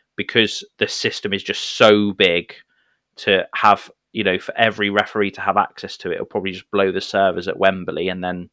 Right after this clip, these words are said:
we don't, you know, we don't play the game tonight, England and, and Australia or something like that. So,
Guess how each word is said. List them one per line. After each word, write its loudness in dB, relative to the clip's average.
we 0
don't, -2
you -2
know, 0
we -4
don't -4
play -2
the -14
game 2
tonight, 0
England -6
and, -6
and -4
Australia 0
or -6
something -14
like -6
that. 0
So, 2